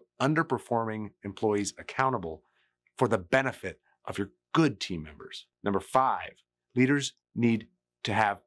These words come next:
a healthy mindset around how they make decisions. They need to effectively be able to gather input from people and weigh how they're gonna communicate those decisions after the fact. Number six, leaders need to be able to deal effectively with conflict.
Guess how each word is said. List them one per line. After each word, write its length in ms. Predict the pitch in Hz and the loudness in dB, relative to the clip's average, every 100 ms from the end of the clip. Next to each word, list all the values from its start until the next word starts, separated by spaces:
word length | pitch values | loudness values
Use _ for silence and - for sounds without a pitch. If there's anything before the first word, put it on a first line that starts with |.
| - | -6
a 40 | |
healthy 380 | - 127 127 147 | 0 0 2 2
mindset 400 | 110 107 101 107 | 2 0 0 0
around 220 | 95 90 | 0 -2
how 200 | - 120 | 0 2
they 120 | 120 | 2
make 200 | 110 104 | 0 -4
decisions. 920 | 101 - - - 104 - - - - - - - _ _ - | -2 -2 0 0 0 -2 -6 -10 -10 -10 -20 -20 _ _ -4
They 80 | 101 | 0
need 160 | 117 | 0
to 160 | 113 85 - | -2 -8 -10
effectively 720 | - - - 139 - 143 135 | -10 -4 0 2 2 2 2
be 160 | 120 120 | 2 2
able 140 | 107 | 0
to 60 | 101 | 0
gather 280 | 101 92 - | 0 -2 0
input 400 | 190 196 190 - | 0 2 0 -2
from 160 | 156 143 | -2 -4
people 480 | 156 143 147 139 - - - - - _ - | -4 0 0 0 -6 -20 -20 -20 -20 _ 2
and 280 | 135 123 104 | 2 2 4
weigh 480 | 127 143 127 123 - _ | 4 4 2 -2 -4 _
how 240 | - 127 139 | -2 2 4
they're 100 | 139 | 4
gonna 140 | 123 | 0
communicate 540 | - 113 120 117 104 95 | -2 0 2 2 0 0
those 180 | 95 | -2
decisions 360 | 87 - 85 82 | 0 -2 -2 -2
after 220 | 82 - | -6 -8
the 80 | 78 | -14
fact. 380 | - - - _ _ _ _ - | -14 -14 -16 _ _ _ _ 2
Number 420 | 165 165 160 151 | 2 4 2 0
six, 580 | - - 107 - - - _ _ _ | -6 -2 -2 -2 -10 -10 _ _ _
leaders 360 | 123 143 143 139 | 2 4 4 2
need 100 | 131 | 0
to 80 | |
be 140 | 123 117 | 2 2
able 120 | 117 | 0
to 120 | 110 | -6
deal 360 | 104 117 117 120 | -6 2 2 2
effectively 720 | 107 - 127 - 117 113 104 - - | -2 0 0 2 -2 -2 -4 -4 -2
with 200 | 107 - | -2 -2
conflict. 580 | 101 87 - - - | -2 -2 -6 -16 -18